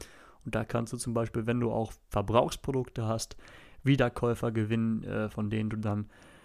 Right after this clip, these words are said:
auch, ähm, ja, länger noch, noch zehrst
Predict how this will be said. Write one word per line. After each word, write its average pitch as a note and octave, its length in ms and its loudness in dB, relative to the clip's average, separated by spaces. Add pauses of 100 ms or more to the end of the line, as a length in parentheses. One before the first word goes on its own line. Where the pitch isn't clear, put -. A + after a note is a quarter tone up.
(300)
auch, - 480 -6
ähm, G2+ 640 -6
ja, G#2+ 140 0
länger A2 340 4
noch, - 340 0
noch G#2+ 160 -4
zehrst C3+ 480 6